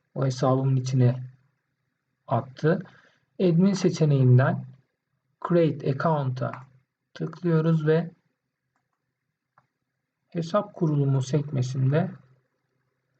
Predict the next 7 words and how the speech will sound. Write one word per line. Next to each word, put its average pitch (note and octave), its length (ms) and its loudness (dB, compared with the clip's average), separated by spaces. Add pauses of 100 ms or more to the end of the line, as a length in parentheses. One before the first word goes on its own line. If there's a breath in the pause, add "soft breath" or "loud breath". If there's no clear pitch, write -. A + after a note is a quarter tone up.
(480)
hesap F3 360 0
adını C3+ 280 0
vermek D#3+ 440 2
üzere B2+ 520 2 (2500)
ilgili D3 540 -2 (100)
isimlendirmemizi B2 1200 4 (320)
yapabiliyoruz. C#3 840 0